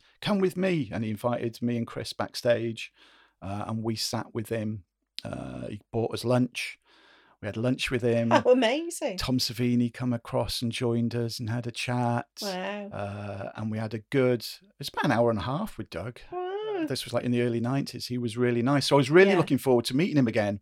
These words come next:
Speaker 1: and
Speaker 2: Mm.
Speaker 1: reminding him of that story and saying,
Speaker 2: Yeah.
Speaker 1: you know, what a great guy you were to do that. It's
Speaker 2: Yeah,
Speaker 1: so kind.
Speaker 2: yeah.
Speaker 1: Thank you. It stuck with me all these years
Speaker 2: Mm.
Speaker 1: later. Uh, but our paths didn't quite
Speaker 2: Oh,
Speaker 1: cross.
Speaker 2: what a
Speaker 1: We missed
Speaker 2: shame.
Speaker 1: each other. They nearly did, which we'll get into. They could have done.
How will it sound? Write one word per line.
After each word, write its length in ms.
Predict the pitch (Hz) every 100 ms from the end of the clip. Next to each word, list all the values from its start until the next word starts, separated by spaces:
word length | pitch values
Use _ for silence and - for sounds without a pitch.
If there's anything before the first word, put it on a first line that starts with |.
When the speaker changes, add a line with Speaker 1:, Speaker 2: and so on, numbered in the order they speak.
| -
Speaker 1:
and 160 | 170 143
Speaker 2:
Mm. 20 |
Speaker 1:
reminding 500 | 139 127 127 135 123
him 100 | 123
of 120 | 117
that 160 | 117 -
story 500 | - 143 147 135 104
and 120 | 107
saying, 260 | - 117 117
Speaker 2:
Yeah. 80 |
Speaker 1:
you 60 | 123
know, 60 | 117
what 160 | 117
a 40 | 117
great 220 | 120 -
guy 140 | 123
you 120 | 127 113
were 100 | -
to 120 | -
do 100 | 107
that. 160 | -
It's 80 | 185
Speaker 2:
Yeah, 40 | 123
Speaker 1:
so 100 | 110
kind. 220 | 117 120
Speaker 2:
yeah. 60 | 117
Speaker 1:
Thank 340 | - 117 117
you. 100 | 95
It 200 | 117 107
stuck 360 | - - 135 -
with 160 | 135 123
me 160 | 98
all 80 | 107
these 200 | 117 107
years 200 | 117 110
Speaker 2:
Mm. 40 | 113
Speaker 1:
later. 340 | - - - - - - _ -
Uh, 200 | 123 123
but 160 | 127
our 140 | - -
paths 340 | - 127 -
didn't 200 | - 143
quite 260 | - 135 131
Speaker 2:
Oh, 240 | 220 202 196
Speaker 1:
cross. 220 | 151 156
Speaker 2:
what 120 | 233
a 40 | 123
Speaker 1:
We 100 | 240
missed 160 | 240
Speaker 2:
shame. 100 | 262
Speaker 1:
each 80 | 285
other. 100 | 95 - - -
They 120 | 135
nearly 400 | 151 180 196 185
did, 380 | 156 151 107 - -
which 180 | 123 -
we'll 80 | 120
get 120 | 120
into. 300 | 120 - 107
They 200 | 98 110
could 260 | - - 131
have 100 | 123
done. 140 | 120